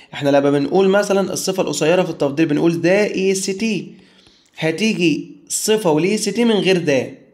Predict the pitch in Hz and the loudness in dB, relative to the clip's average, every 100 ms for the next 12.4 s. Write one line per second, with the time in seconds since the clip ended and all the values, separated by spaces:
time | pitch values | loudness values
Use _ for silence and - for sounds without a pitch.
0 | _ _ _ _ _ _ - 175 226 247 | _ _ _ _ _ _ -2 2 2 0
1 | - - 143 147 185 175 175 202 220 220 | -4 -8 -6 -2 -2 0 0 0 -2 -2
2 | 196 202 233 226 - 156 - 147 185 185 | -2 -2 -2 -6 -6 -4 -4 -4 -4 0
3 | 190 214 254 - - - _ _ _ _ | 0 2 0 -4 -14 -20 _ _ _ _
4 | _ _ _ _ _ 151 156 151 170 156 | _ _ _ _ _ -4 -2 -2 -2 0
5 | 147 123 117 - - 143 143 151 147 - | 0 0 -4 -14 -4 0 2 0 -2 -6
6 | - - _ _ _ _ _ _ _ _ | -14 -20 _ _ _ _ _ _ _ _
7 | _ _ 170 156 120 104 - - - - | _ _ 0 0 0 -4 -12 -20 -20 -6
8 | 135 131 127 110 - 131 131 135 139 185 | -2 0 0 0 -4 -2 0 0 0 2
9 | 147 113 - - _ _ - 180 175 123 | 2 -2 -6 -18 _ _ -4 0 0 -2
10 | 120 - 143 147 143 175 156 135 120 151 | -8 -6 -2 0 2 2 2 0 0 -2
11 | 165 156 147 151 170 175 131 127 131 160 | -2 -4 -4 -2 2 2 0 -2 0 2
12 | 180 127 113 | 2 2 -4